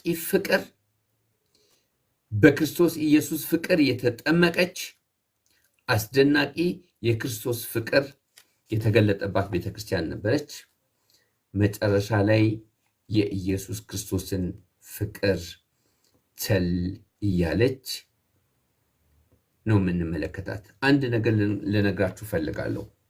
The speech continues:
እንግዲህ ይህን ክፍል በምናጠናበት ጊዜ ፍቅራችን ምን ይመስላል ለጌታ? ቀድሞ በነበርነው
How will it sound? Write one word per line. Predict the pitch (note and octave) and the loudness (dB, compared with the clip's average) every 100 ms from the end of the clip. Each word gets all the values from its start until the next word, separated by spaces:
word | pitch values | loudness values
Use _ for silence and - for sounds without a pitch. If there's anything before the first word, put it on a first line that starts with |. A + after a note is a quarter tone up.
| _ _ _ _ _ _ _ _ | _ _ _ _ _ _ _ _
እንግዲህ | A#2 B2 B2+ D3 A2 - _ _ | 0 2 4 4 2 -8 _ _
ይህን | A#2 C3 | -2 0
ክፍል | A#2+ - A2+ | 0 -2 0
በምናጠናበት | A2+ A2+ A#2 A2+ A2 A2+ A2 A#2 C3+ | 2 2 2 0 0 0 0 -2 -6
ጊዜ | C3 D#3+ - - _ _ _ _ _ _ _ _ _ _ - | 2 2 2 -4 _ _ _ _ _ _ _ _ _ _ -4
ፍቅራችን | C3 - B2+ A2+ - A#2+ | -4 2 2 2 -2 0
ምን | G2+ F#2 | 0 0
ይመስላል | F2+ E2+ E2+ E2 E2 | 0 -4 -6 -6 -4
ለጌታ? | D#2+ F2 F2 D#2+ - - - _ _ _ _ _ _ _ _ _ _ _ | -2 -2 -2 -4 -6 -12 -12 _ _ _ _ _ _ _ _ _ _ _
ቀድሞ | - C3+ B2 C3+ C#3 C#3+ D3 - _ _ | 0 4 4 4 4 4 0 -6 _ _
በነበርነው | A#2+ A2+ A2 G2+ A2 G#2+ A2+ A2+ A2+ | 2 4 2 2 0 2 2 2 2